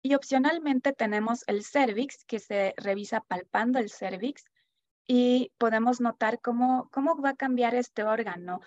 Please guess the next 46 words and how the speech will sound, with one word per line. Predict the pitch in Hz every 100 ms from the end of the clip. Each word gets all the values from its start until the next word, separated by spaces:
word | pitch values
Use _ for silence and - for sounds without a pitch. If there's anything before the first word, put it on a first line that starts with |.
| _ _ _
Se | 240
va | 220
a | 175
volver | 262 254 226 240 240 -
más, | 214 214 214 214 - -
eh, | 202 190
por | - 208
ejemplo, | 233 233
va | 226
a | 233
abrir | 226 247 262
y |
va | 233
a | 220
cerrar | 220 202 202 220
en | 226
función | 202 196 202 196
de | 202
las | 180 180
hormonas, | 170 190 226 214 202
se | 208 202
va | 202
a |
volver | 202 196 190
más | 180 175
suave | - 233 233 226 208
o |
más | 196 - -
firme, | - 233 220 202 196 - - - -
más | 185 -
alto | 214 220 214 208
o | 190
más | 180 180
bajo. | 196 220 220 - 208 233 _ _ _ _ -
Y, | 240 240 240 240 - -
eh, | 220 208 208 202
esto | 240 240 262
también | 247 233 226
nos | 240 226
va |
a | 226
indicar | 226 240 - 233
tanto | 214 196 190
si | - 208
abre | 214 214 233
o | -